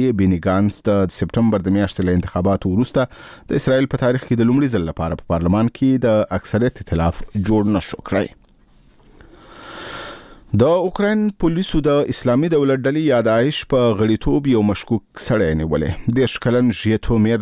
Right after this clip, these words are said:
د اوکراین د پلازمینې کیف په لویدیځ کې د عملیاتو پر مهال نیول شوی. د اوکراین پولیسو پرون په یو بیان کې وویل، تورن چې روسیې دی په اوکراین کې پټ شوی و او د انټرپول یا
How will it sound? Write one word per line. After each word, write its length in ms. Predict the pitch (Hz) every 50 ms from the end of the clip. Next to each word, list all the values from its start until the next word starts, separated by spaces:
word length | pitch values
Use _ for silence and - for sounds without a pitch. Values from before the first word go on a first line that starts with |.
| 95 104
د 100 | 104 104 98
اوکراین 360 | - - - 110 107 107 101
د 160 | 98 95 -
پلازمینې 520 | - 95 92 - - 104 104 104 104 98 - - -
کیف 320 | - 110 107 104 - - 92
په 160 | - - 101 92 90
لویدیځ 360 | 87 87 101 104 120 123 - -
کې 80 | - 92
د 0 | 85 82
عملیاتو 420 | 90 92 98 92 80 73 - - -
پر 120 | 80 76 71
مهال 260 | - - - 80 78 78
نیول 200 | 78 82 78 - -
شوی. 180 | 73 69 73 78 - - - - -
د 140 | - 98 85 90 87 85
اوکراین 360 | 85 - - 95 95 95 92 87 - -
پولیسو 300 | 95 95 - - 101 95 95 90 -
پرون 260 | 92 90 92 95 95 87 - -
په 100 | 90 87
یو 100 | 90 87 87
بیان 260 | 92 92 92 92 90 87
کې 120 | - - 95
وویل، 220 | 101 113 127 - - - - - - - - - -
تورن 280 | - 90 82 87 95 101
چې 360 | - - - 113 107 104 98
روسیې 480 | 92 85 - - 120 117 120 117 107 104
دی 220 | 104 110 117 127 120 - -
په 80 | 104 104 107 104 104 107 - 104 90
اوکراین 340 | - - 107 107 98 90
کې 180 | - - 95 -
پټ 160 | 87 82 - -
شوی 180 | 117 113 107 95
و 180 | 92 104 110 123
او 80 | 143 131
د 160 | 123 107 95
انټرپول 640 | 87 - - 87 82 - - - 127 131 131 123 110 98
یا 100 | 101 95